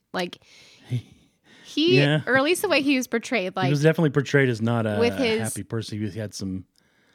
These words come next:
Speaker 1: just a lot of death.
Speaker 2: Yeah.
Speaker 1: Like, his, his daughter died, and then he never processed that, and
Speaker 2: Super brilliant, though. Super smart.
Speaker 1: Yes. Um, and then his, you know, his first,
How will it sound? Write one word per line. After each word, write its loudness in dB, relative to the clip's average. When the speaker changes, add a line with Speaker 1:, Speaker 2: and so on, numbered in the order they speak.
Speaker 1:
just -6
a -2
lot 2
of 0
death. 0
Speaker 2:
Yeah. -8
Speaker 1:
Like, -2
his, -6
his -10
daughter 0
died, 0
and -6
then 0
he -2
never -4
processed -4
that, 0
and -6
Speaker 2:
Super -4
brilliant, -6
though. -16
Super -12
smart. -12
Speaker 1:
Yes. -2
Um, -2
and -4
then -4
his, -6
you -4
know, -4
his -6
first, -4